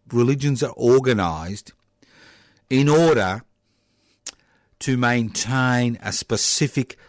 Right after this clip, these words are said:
social order and a specific hierarchy. And I think all the problems that have beset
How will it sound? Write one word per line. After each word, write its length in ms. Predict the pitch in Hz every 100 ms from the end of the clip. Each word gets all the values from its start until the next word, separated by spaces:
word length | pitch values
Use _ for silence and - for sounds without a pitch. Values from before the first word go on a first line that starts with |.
| _ -
social 720 | - - - 135 135 127 110
order 420 | 107 104 87 87 _ _ -
and 120 | 101
a 60 | 101
specific 560 | - 113 - 95 95
hierarchy. 760 | - 92 90 80 78 - 80 71 _ _ _ _ _ _ _ _ _ _ _ _ _ _ - - -
And 100 | 160
I 20 |
think 140 | 214
all 180 | 226 233
the 80 | 247
problems 540 | - - 156 156 143
that 100 | 120
have 120 | 120 110
beset 720 | 113 - - - 147 -